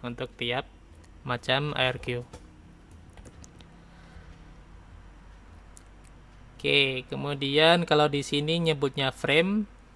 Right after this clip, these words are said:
berarti di layer dua gitu ya. Kalau nyebutnya segmen berarti di layer empat.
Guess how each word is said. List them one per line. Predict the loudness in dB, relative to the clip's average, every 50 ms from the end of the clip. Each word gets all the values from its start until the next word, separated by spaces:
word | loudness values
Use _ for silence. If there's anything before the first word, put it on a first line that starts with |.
| -20 -8 -4
berarti | -2 0 0 -2 -2 -2 -2 -2
di | 0 0 0 2
layer | 2 2 0 0 0 0 -2 -2
dua | -2 -2 -4 -4 -6 -10 -20 -20 -20 -8
gitu | -4 -2
ya. | -2 -2 -2 -6 -10 -16 -20 -20 -20 -20 -20 -20 -20 -18 -10
Kalau | -6 -4 -4 -4 -4
nyebutnya | -4 -4 -4 -6 -6 -4 -6 -6
segmen | -6 -6 -8 -6 -2 2 2 2 2 2 0 -2
berarti | -2 -4 -4 -4 -4 -4 -4 -4
di | -2 -4 -4 -2
layer | -4 -4 -4 -4 -4 -4
empat. | -6 -8 -10 -10 -12 -12